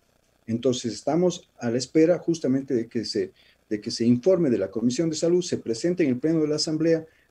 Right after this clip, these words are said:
que yo aspiro que también sea, eh, en, en, eh, sea puesto en conocimiento en los próximos días. Eso es lo,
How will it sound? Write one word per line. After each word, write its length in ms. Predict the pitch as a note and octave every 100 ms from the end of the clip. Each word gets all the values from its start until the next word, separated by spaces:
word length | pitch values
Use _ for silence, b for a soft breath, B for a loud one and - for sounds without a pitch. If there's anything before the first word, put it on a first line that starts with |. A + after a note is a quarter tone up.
| _
que 160 | A#2+ A2+
yo 120 | A2+
aspiro 440 | C#3 D3 C#3 C#3
que 300 | - G#2 G2+ - _ _ _
también 540 | A2+ A#2 B2 C3 C3 -
sea, 500 | - C3 A#2+ A#2+ A#2 -
eh, 400 | G#2 G2 F#2+ G2 _ _ _
en, 400 | G#2+ G#2 G#2 - A2+
en, 560 | G#2 G#2 G2 G2 F#2+ F#2+ _ _ _ _ _ _
eh, 220 | G#2+ G2+ G2
sea 240 | - A#2+
puesto 240 | D#3 D#3 A#2
en 60 |
conocimiento 480 | A2+ A#2+ C#3 D3 C#3+
en 60 | G#2+
los 100 | G#2
próximos 400 | C3+ C3 B2+ -
días. 320 | B3+ A2 -
Eso 220 | B2+ C#3
es 60 | A#2+
lo, 220 | A2